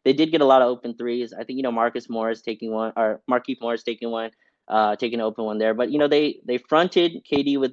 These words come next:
Patrick Beverley, and then they have, like, a guy on the backside, right? So this one, uh, in this play up here, it's K D catching on the left side. Um, K D's at center, so the Nets are in a five-out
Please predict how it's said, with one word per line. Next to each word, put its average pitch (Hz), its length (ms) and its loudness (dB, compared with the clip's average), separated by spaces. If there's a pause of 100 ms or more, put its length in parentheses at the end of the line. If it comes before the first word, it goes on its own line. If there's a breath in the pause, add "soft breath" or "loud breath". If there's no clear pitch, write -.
Patrick 120 300 -4
Beverley, 135 420 0 (240)
and 117 80 -2
then 127 80 2
they 127 80 2
have, 127 160 0
like, 135 160 0
a 113 60 -4
guy 107 720 2
on 110 100 -6
the 107 80 -4
backside, 104 640 -2
right? 101 200 -8
So 110 200 -6
this 123 220 -6
one, 131 260 -2 (300)
uh, 107 220 2
in 123 100 0
this 135 160 -2
play 131 200 6
up 117 160 2
here, 120 180 2
it's 110 260 -2
K 135 240 -4
D 139 140 -2
catching 123 380 -2
on 110 120 -4
the 104 60 -4
left 120 220 -2
side. 120 440 2 (420)
Um, 101 320 -8
K 135 200 0
D's 147 160 0
at 127 180 2
center, 123 340 0
so 127 120 -6
the 113 100 -4
Nets 110 280 -6
are 117 120 -2
in 104 80 -4
a 95 80 -8 (100)
five-out 107 640 2